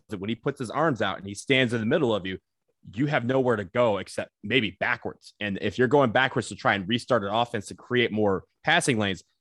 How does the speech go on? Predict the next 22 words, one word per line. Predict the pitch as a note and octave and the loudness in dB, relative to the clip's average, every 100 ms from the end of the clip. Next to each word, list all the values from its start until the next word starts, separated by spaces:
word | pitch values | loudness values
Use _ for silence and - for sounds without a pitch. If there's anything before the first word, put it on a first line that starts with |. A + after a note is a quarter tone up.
| _ | _
then | C3+ A#2+ G#2 - _ _ _ - | 2 4 2 -4 _ _ _ -14
you're | G#2+ C3 | -4 2
already | D#3 D3+ A#2+ | 4 4 2
behind | A#2+ B2 A2+ | 0 0 0
the | |
eight | A2+ A2 | -2 -2
ball | G#2+ | -4
because | F#2+ G#2 A2 F2+ - - | -4 -6 -6 -8 -12 -10
the, | G2+ | -8
you | - | -2
know, | G#2 | 0
it's | G#2 | 2
only | D3 A2 | 2 4
thirty | B2 A2 | 2 2
second | A2+ F#2 | -2 -2
shot, | - D3 - - | 0 0 -2 -4
thirty | A#2 | -4
second | A2 G#2+ | -4 -8
shot | G2 F3+ F#3 | 0 0 2
clock. | G2+ - | -2 -4
So | - G2 - _ _ | -4 -4 -6 _ _
you | B2+ | -4